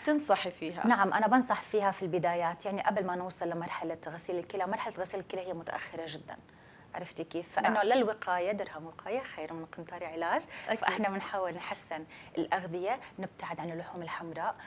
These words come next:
Speaker 2: ناكلها مرة لمرتين ماكسيموم خلال الأسبوع.
Speaker 1: يقلل منها يعني.
Speaker 2: نعم.
Speaker 1: أها.
Speaker 2: من-، بنفضل إنه الابتعاد عن المشروبات الغازية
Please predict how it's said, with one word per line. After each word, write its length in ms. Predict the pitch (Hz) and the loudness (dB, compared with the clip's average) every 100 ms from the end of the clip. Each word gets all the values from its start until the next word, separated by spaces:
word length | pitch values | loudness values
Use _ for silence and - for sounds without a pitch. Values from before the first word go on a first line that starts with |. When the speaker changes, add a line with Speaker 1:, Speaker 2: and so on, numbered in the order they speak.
| - - | -12 -10
Speaker 2:
ناكلها 360 | 160 185 175 | -8 -6 -6
مرة 340 | 175 190 180 160 | -2 -2 0 -4
لمرتين 520 | 165 165 - 190 175 | -4 -8 -8 -10 -8
ماكسيموم 440 | 196 - - 180 | -8 -10 -10 -10
خلال 380 | 185 - 190 180 | -12 -10 -8 -6
الأسبوع. 540 | 175 - - 165 220 302 - | -6 -8 -8 -2 -2 -2 -8
Speaker 1:
يقلل 480 | 208 214 262 233 196 | -6 6 8 8 2
منها 300 | 185 175 160 | -2 -6 -8
يعني. 160 | - 226 | -2 2
Speaker 2:
نعم. 360 | 202 160 190 311 | 2 0 -4 -4
Speaker 1:
أها. 80 | 208 170 - - | -6 -10 -10 -6
Speaker 2:
من-، 260 | 190 208 - | -2 -2 0
بنفضل 500 | 196 202 233 175 294 | 0 2 2 4 2
إنه 200 | - 170 | 0 -2
الابتعاد 580 | 151 - 190 175 175 156 | -4 -6 -8 -6 -4 -4
عن 180 | 160 180 | -4 -4
المشروبات 540 | 160 156 151 165 160 | -6 -8 -8 -8 -8
الغازية 600 | 151 156 143 175 180 | -8 -8 -6 -4 -4